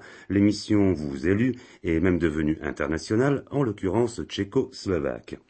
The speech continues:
En effet, pour des litiges avec le propriétaire du terrain sur lequel la villa a été construite à Prague, la télévision Prima a été obligée de terminer la réalisation à Bratislava, dans la villa de la chaîne privée slovaque Joj, qui diffusait aussi le même reality show.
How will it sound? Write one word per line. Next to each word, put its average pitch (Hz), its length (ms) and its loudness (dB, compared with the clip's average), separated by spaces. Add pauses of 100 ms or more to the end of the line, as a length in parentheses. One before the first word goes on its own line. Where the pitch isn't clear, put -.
(220)
En 76 140 -2
effet, 131 280 2
pour 78 240 -6
des 65 160 -2
litiges 76 460 -4
avec 69 240 -4
le 64 280 -4
propriétaire 69 600 -8
du 62 100 -12
terrain 80 320 -4
sur 65 200 -10
lequel 64 320 -6
la 60 100 -4
villa 64 180 -4
a 64 40 -4
été 73 120 -8
construite 71 400 -8
à 67 80 -6
Prague, 101 380 0 (340)
la 85 120 0
télévision 80 580 0
Prima 85 300 -2
a 71 80 -2
été 69 180 -4
obligée 76 360 -2
de 64 100 -6
terminer 80 400 0
la 67 100 -2
réalisation 69 680 -2 (260)
à 123 100 4
Bratislava, 85 680 -2 (260)
dans 71 140 -6
la 64 120 -4
villa 78 320 2
de 62 140 -8
la 58 140 -4
chaîne 64 240 -6
privée 64 260 -8
slovaque 58 540 -8
Joj, 113 320 4 (300)
qui 76 180 -12
diffusait 85 460 -4
aussi 82 320 0
le 69 100 2
même 78 200 2
reality 67 420 -2
show. 50 280 -10